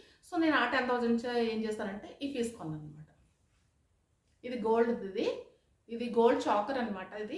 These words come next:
ఇదంతా రియల్ పర్ల్స్ వస్తాయి, మధ్యలో ఒక రూబీ వచ్చి ఇలా స్టడ్ వస్తుందనమాట. దానికి ఇంకా ఇయర్ రింగ్స్ పేరప్ చేశాను నేను.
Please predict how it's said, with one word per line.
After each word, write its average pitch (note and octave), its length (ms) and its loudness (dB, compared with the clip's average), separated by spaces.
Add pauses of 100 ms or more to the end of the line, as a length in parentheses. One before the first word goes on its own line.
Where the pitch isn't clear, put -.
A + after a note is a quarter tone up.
ఇదంతా A#3 300 2
రియల్ C4 340 0
పర్ల్స్ A3+ 280 -2
వస్తాయి, B3 300 -4
మధ్యలో B3 400 0
ఒక A#3 300 -2
రూబీ G#3+ 240 -2
వచ్చి G#3+ 220 -6
ఇలా B3 180 -6
స్టడ్ G3+ 240 -4
వస్తుందనమాట. E3+ 580 -12 (480)
దానికి C#4 240 4
ఇంకా C#4+ 320 0
ఇయర్ B3 260 4
రింగ్స్ C4+ 220 -4
పేరప్ A3 320 -4
చేశాను - 280 -6
నేను. - 160 -20